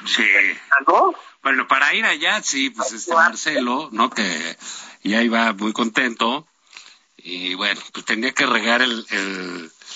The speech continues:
Speaker 1: el tepache, pero pues sí, en efecto, <laughs> fue lo mejor que le pudo haber pasado a los ingleses. Eh, por supuesto, también, pues tu presencia allá, pues, sirvió para nivelar, Julio, y, y, y engalanar.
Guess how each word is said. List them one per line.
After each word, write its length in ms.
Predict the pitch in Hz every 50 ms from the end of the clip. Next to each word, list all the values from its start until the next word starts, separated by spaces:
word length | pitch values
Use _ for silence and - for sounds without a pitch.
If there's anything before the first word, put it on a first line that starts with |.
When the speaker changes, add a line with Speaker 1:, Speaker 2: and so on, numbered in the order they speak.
| - - - - -
Speaker 1:
el 120 | - 110 110
tepache, 400 | - 143 - - 180 170 - 185
pero 220 | - 151 135 127
pues 140 | 110 135 -
sí, 180 | - 208 233 240
en 140 | 208 156
efecto, 400 | 139 - - 175 - - 180 170
<laughs> 0 |
fue 220 | - - - 143 151
lo 120 | 160 160
mejor 340 | 147 131 117 - - 131 127
que 100 | - 135
le 100 | 113 101
pudo 220 | - - 123 120
haber 160 | 113 110 110 104
pasado 320 | 117 104 - 117 113 110
a 20 |
los 240 | 101 98 104 98 -
ingleses. 580 | 135 139 147 175 202 220 208 214 233 226 214 - - - - - - - - - - - - - -
Eh, 920 | - 110 110 107 110 110 110 110 110 110 110 110 110 110 107 107 107 107 - - - - - - - -
por 140 | - 120 113
supuesto, 360 | 123 113 127 151 - - 139
también, 340 | - 147 127 120 135 139 147
pues 220 | - - 120 104 -
tu 140 | - 123
presencia 460 | - - 117 120 - 143 147 123 - 151
allá, 280 | 139 127 131 127 135 -
pues, 440 | - 127 110 98 - - - - _ - - - _ _
sirvió 360 | - - 123 117 120 135 135
para 120 | - 147 131
nivelar, 540 | 120 110 107 101 101 104 104 107 117 123 120
Julio, 460 | - - - 104 107 113 113 104 95
y, 60 | 87
y, 560 | 82 82 85 85 87 87 85 82 80 80 -
y 40 | 82 90
engalanar. 800 | 85 85 90 87 87 90 87 87 90 92 90 107 110 110 104